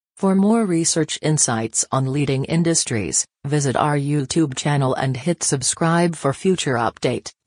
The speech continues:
H T T P S colon slash slash W W W dot YouTube dot com slash channel U C A T Z G twenty-three.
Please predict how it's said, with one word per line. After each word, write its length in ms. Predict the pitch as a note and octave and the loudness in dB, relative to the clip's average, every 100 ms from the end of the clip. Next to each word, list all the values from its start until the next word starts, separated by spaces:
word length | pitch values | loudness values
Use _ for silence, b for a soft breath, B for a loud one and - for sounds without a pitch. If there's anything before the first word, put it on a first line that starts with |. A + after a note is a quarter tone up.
| - | 0
H 320 | D#3 E3+ - | 0 0 -4
T 200 | D3 D#3+ | -2 -2
T 260 | - D#3 | 0 -2
P 180 | C3 C3 | -2 -4
S 240 | A#2+ A#2 - | -4 -2 -4
colon 480 | - E3 D#3+ D#3+ D#3 | 0 0 2 2 2
slash 460 | - D#3 D3 D3+ | 0 0 0 -2
slash 500 | - - D#3 D3 D3+ | -2 0 0 0 -2
W 400 | - D3 F3 F#3+ | 0 2 2 2
W 380 | F3+ E3 E3 D#3+ | 2 2 2 2
W 520 | D#3 B2+ B2 A#2 A#2+ - | 2 0 0 0 0 -2
dot 280 | C3 A#2 - | -2 -2 -2
YouTube 400 | E3+ D3+ F3+ D3+ | -4 0 -2 0
dot 260 | F#3 G3+ | 0 -2
com 320 | - F#3+ F3+ | -2 0 2
slash 480 | E3+ - D#3 D3 D3+ | 0 0 0 0 -4
channel 400 | - D3 C#3+ D3 | -2 0 2 0
U 180 | C#3 D3+ | 0 0
C 260 | D3+ D3 - | 2 0 0
A 180 | D#3+ G3+ | 0 0
T 340 | - G#3 E3+ | 0 0 2
Z 280 | D#3 F#3 D#3 | 2 2 0
G 240 | D#3 D#3 | 0 0
twenty-three. 720 | - D3+ D3 D#3 - D#3 C#3+ | 0 0 0 -2 0 0 0